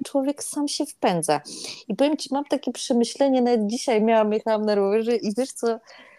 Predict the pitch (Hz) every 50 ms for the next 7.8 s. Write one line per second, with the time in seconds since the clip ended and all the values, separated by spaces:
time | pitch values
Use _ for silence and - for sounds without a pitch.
0 | _ - - 208 - - 254 240 240 254 233 233 226 - 240 226 - 196 202 -
1 | 240 233 - - - _ _ _ - 208 214 220 220 214 214 208 180 180 180 175
2 | - - - 160 156 - - 202 220 233 233 240 208 - _ - - - 196 202
3 | 208 196 180 180 175 175 - - 202 190 - 202 196 190 - 180 170 170 165 156
4 | - _ _ _ - _ _ - - - - _ _ - 208 202 - - 277 285
5 | - - 262 240 269 277 294 254 233 233 - 240 214 214 202 220 240 254 247 254
6 | 208 185 208 - - 220 - - - 226 214 - - 214 - 220 214 214 - 214
7 | 190 208 208 202 - 392 415 415 - - 185 175 170 180 175